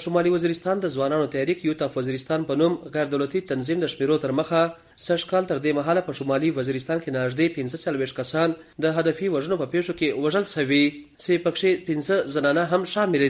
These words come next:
دي او د ضرب عصب عملیاتو څخه را په دې خوا څلور سوه نه کسان د هدفي وژنو ښکار شوي چې پکښې د علاقې مخور مشران، افسران، ځوانان او زنانه هم وژل شوي دي. د علاقې نه د صوبایي اسمبلۍ غړي میر کلم وزیر د تازه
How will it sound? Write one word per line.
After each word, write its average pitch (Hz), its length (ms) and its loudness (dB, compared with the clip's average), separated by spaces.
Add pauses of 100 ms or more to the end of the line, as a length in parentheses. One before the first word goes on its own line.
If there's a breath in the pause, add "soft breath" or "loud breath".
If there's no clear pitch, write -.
دي 143 160 6 (420)
او 160 220 4
د 165 240 4
ضرب 165 240 2
عصب 196 320 0
عملیاتو 160 400 0
څخه 139 140 -6 (100)
را 135 160 2
په 135 100 0
دې 170 140 4
خوا 175 180 4 (220)
څلور 175 320 0
سوه 143 180 0
نه 185 100 6 (120)
کسان 156 260 -2
د 135 140 -4
هدفي 135 340 0
وژنو 147 380 2
ښکار 131 360 -2
شوي 170 280 4 (300 loud breath)
چې 175 80 0 (140)
پکښې 175 300 0
د - 20 2 (120)
علاقې 143 300 0 (120)
مخور 147 400 0
مشران، 139 500 0
افسران، 156 500 0 (240)
ځوانان 170 420 2
او 139 100 2
زنانه 139 420 0
هم 180 100 4 (160)
وژل 190 300 0
شوي 139 300 2
دي. 147 100 8 (560)
د - 20 2 (140)
علاقې 170 400 2
نه 196 100 0
د 185 140 -4
صوبایي 147 300 2
اسمبلۍ 143 400 0
غړي 180 160 2
میر 131 220 -2
کلم 139 300 2
وزیر 170 320 2 (400 loud breath)
د 160 120 2
تازه 165 260 2